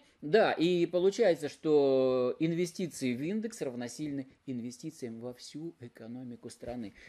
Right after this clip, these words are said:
Индексов есть огромное число. Каждая компания ведет, э, свои индексы. Есть индекс S and P пятьсот, да, но есть у, в S and P пятьсот подразделы, которые,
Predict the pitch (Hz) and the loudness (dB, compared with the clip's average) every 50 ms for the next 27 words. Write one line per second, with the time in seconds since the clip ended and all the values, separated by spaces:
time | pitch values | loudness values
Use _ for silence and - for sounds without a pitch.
0 | - - - 175 190 180 160 160 156 - - 139 135 139 139 135 - 123 113 113 | -18 -10 -6 -4 -4 -2 -2 -4 -4 -2 -4 -2 -2 -2 -4 -4 -4 -6 -4 -2
1 | 120 131 127 127 117 107 113 110 - 135 120 - - 120 98 90 - - - - | -2 -2 -2 -2 -4 -4 -6 -8 -10 -12 -12 -10 -6 -4 -4 -4 -6 -12 -16 -10
2 | - 139 143 143 131 131 120 113 - 139 135 139 139 147 135 117 110 107 104 101 | -8 -6 -6 -6 -6 -6 -6 -6 -4 -4 -4 -4 -2 -2 -2 -2 -2 -4 -4 -6
3 | 113 110 123 135 123 - _ - - - - 120 113 117 113 - - 131 127 131 | -8 -6 -4 -4 -4 -6 _ -20 -20 -12 -6 -4 -4 -4 -4 -6 -4 -2 -2 0
4 | 139 143 147 - - 147 143 123 98 98 98 - - 107 90 - _ _ _ _ | 0 -2 -2 -4 -2 -2 -2 -2 -2 -6 -10 -12 -10 -12 -12 -12 _ _ _ _
5 | - 120 131 160 185 175 180 - 196 185 156 127 120 - - 135 - 156 147 143 | -10 -6 0 0 0 0 -2 -6 -4 -4 -2 -4 -4 -4 -4 -6 -4 -4 -6 -4
6 | - 165 - 170 165 - - 202 165 123 117 117 139 208 233 226 160 127 131 139 | -4 -6 -4 -4 -8 -4 -2 -2 -2 -2 -2 2 2 2 2 2 0 0 2 0
7 | 151 156 180 208 196 180 - - 170 165 156 156 185 180 180 214 208 196 208 214 | 0 0 2 2 2 2 2 0 0 0 2 2 2 2 2 0 -4 -2 -2 -4
8 | 202 - 202 196 - 220 202 202 - - 202 208 208 196 202 208 202 202 190 190 | -2 -2 -4 -2 0 0 0 0 -2 0 4 4 6 6 6 4 4 2 0 0
9 | 196 233 226 214 185 160 156 - 160 156 - 190 196 190 185 185 175 | 2 4 4 6 6 4 2 2 -2 0 2 2 4 4 2 0 0